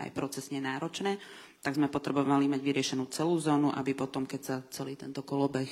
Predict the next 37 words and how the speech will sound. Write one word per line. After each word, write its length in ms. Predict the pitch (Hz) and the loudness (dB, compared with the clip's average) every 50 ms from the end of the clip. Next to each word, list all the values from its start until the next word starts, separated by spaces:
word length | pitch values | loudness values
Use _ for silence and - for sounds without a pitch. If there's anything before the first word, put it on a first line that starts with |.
| - | -8
e, 240 | - - - 143 135 | -8 -8 -6 -4 -4
realizácie 560 | 135 139 139 135 139 139 143 135 - - - | -2 -2 -2 -2 -2 -2 -4 -4 -4 -4 -4
uzavre, 560 | - 139 135 151 147 139 - 143 139 139 135 - - _ _ _ | -4 -2 0 0 -2 0 0 -2 -4 -4 -6 -8 -12 _ _ _
to 80 | - - | -8 -6
fungovalo 560 | 143 - 156 143 135 143 135 135 139 135 135 | -4 -2 0 2 2 2 2 2 0 0 -2
zdravo, 560 | 131 131 - 139 135 135 139 135 139 143 139 | -2 -4 -6 -4 -2 -2 0 0 0 0 0
nekolízne. 720 | 135 135 135 - - 139 131 135 135 135 165 190 202 190 - - - - - - - - - - - - - - - _ _ - | -2 -4 -4 -2 -2 -2 0 0 -2 -2 -2 -2 -2 -2 -6 -12 -20 -20 -20 -18 -18 -16 -16 -18 -18 -18 -20 -20 -20 _ _ -4
A, 120 | - 135 131 131 131 131 131 131 131 135 - - | -2 0 2 2 2 2 0 0 -2 -4 -6 -8
a 120 | - 131 131 131 131 131 | -6 -4 -2 -2 -2 -2
v 80 | 131 | -2
tom 200 | - - 151 143 139 | 2 4 4 4 4
procese 560 | - 135 139 - - 147 143 - - 147 139 139 | 2 0 0 0 -2 -2 -2 0 0 0 -2 -2
toho 320 | - - 143 135 135 139 135 | -4 -6 -4 0 0 0 0
hľadania 560 | 131 135 135 135 131 135 139 139 143 143 139 | 2 0 0 0 0 0 0 0 0 0 0
a 80 | 139 | -2
fázovania 520 | - - 131 131 143 135 135 139 139 139 139 | -2 -2 -2 0 0 -2 -2 -2 -2 -2 -2
sme 160 | 139 139 135 | -2 -2 -4
prišli 320 | - - 139 - - 139 | -4 -6 -6 -4 -4 -4
na 160 | 135 135 135 131 | -2 -2 -4 -4
to, 80 | - | -4
že 160 | 139 139 135 | -4 -6 -4
pokiaľ 400 | - 127 - 139 139 135 135 135 | -6 -6 -4 -2 -2 0 0 -2
nebudeme 320 | 135 - 143 135 135 139 135 | -2 -2 -2 0 0 0 0
vedieť 560 | 131 135 131 131 135 139 135 - 143 135 139 | 0 -2 -4 -2 -2 -4 -2 -2 -2 -2 -4
základné 800 | 139 - 160 143 139 135 135 135 135 131 131 131 131 127 - - | -4 -4 -4 -4 -4 -2 -2 0 0 0 0 0 0 -2 -4 -6
otázky, 600 | 131 131 - 139 135 131 - - - 147 143 139 | -10 -6 -2 -2 -2 -2 -4 -6 -4 -2 -2 -2
a 120 | - 139 | -2 -6
ten 160 | - - 139 135 | -6 -2 -4 -2
základ 480 | 131 139 131 131 131 - 143 135 131 | -2 -2 -4 -6 -4 -4 -6 -4 -2
je 120 | 135 135 131 | -4 -4 -4
pri 200 | - - 135 131 | -4 -6 -6 -4
tej 160 | - 143 139 | -4 -4 -2
doprave 560 | 135 135 131 - 143 139 139 143 139 139 135 | -2 -4 -4 -2 -4 -2 -2 0 0 0 -2
a 80 | - - | -2 -4
pri 160 | - 135 131 | -6 -6 -4
tej 160 | 135 127 127 | -6 -6 -6
dostupnosti, 720 | 127 123 - - - 135 139 135 135 - - 147 147 143 | -8 -10 -10 -10 -4 -2 -2 -2 -2 -4 -6 -4 -4 -4